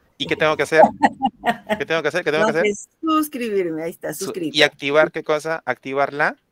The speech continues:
Speaker 2: La campanita, ya está.
Speaker 1: Campanita.
Speaker 2: Ya
Speaker 1: ¿Y
Speaker 2: está.
Speaker 1: qué debo coger? Todas, todas,
Speaker 2: Todas,
Speaker 1: todas,
Speaker 2: todas,
Speaker 1: todas.
Speaker 2: ya,
Speaker 1: Listo.
Speaker 2: listo.
Speaker 1: Por favor, entren a mi canal, suscríbanse y activen la
Speaker 2: <laughs>
Speaker 1: campanita.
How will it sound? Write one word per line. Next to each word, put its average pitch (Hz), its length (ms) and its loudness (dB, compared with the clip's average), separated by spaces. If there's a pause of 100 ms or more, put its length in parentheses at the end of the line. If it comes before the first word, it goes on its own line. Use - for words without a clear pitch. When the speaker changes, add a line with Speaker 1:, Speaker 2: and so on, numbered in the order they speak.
(240)
Speaker 2:
La 165 200 -4
campanita, 147 920 -2
ya - 100 -2
está. 104 160 -2 (100)
Speaker 1:
Campanita. - 540 -12
Speaker 2:
Ya 175 240 2 (100)
Speaker 1:
¿Y - 40 -10
Speaker 2:
está. 139 100 -8
Speaker 1:
qué 165 100 0
debo 170 200 -2
coger? 180 360 -2 (100)
Todas, 113 640 -2 (180)
todas, 120 400 -6
Speaker 2:
Todas, 160 280 -4
Speaker 1:
todas, - 440 -12
Speaker 2:
todas, - 20 -
Speaker 1:
todas. 151 600 -8
Speaker 2:
ya, - 140 -20
Speaker 1:
Listo. - 100 -20 (220)
Speaker 2:
listo. 123 500 -6 (400)
Speaker 1:
Por 131 160 -4
favor, 143 380 0 (640)
entren 202 360 -2
a 127 80 0
mi 120 120 -6
canal, 110 600 -2 (140)
suscríbanse 160 1200 -4
y 117 120 -4
activen 139 480 -4
la 127 60 -2
Speaker 2:
<laughs> 123 40 0
Speaker 1:
campanita. 95 680 -10